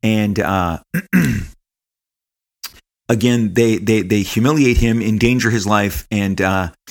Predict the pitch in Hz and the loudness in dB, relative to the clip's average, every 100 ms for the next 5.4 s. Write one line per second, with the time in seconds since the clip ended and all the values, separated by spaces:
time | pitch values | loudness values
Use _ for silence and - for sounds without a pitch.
0 | - - _ _ - 117 101 110 104 107 | -20 -20 _ _ -2 0 2 0 0 -2
1 | 107 104 117 113 107 107 95 - - 104 | -2 2 2 2 2 0 -2 -6 -4 -2
2 | 95 87 - 98 95 123 123 101 - _ | -2 -4 -8 -6 -2 0 0 -2 -10 _
3 | _ - 107 - 95 - 120 117 - 117 | _ -8 -2 -2 -2 -2 -2 -2 0 0
4 | 107 98 110 113 110 110 95 - - 143 | 0 0 0 0 0 -2 -4 -4 -4 -4
5 | 143 - 107 | -4 -2 -2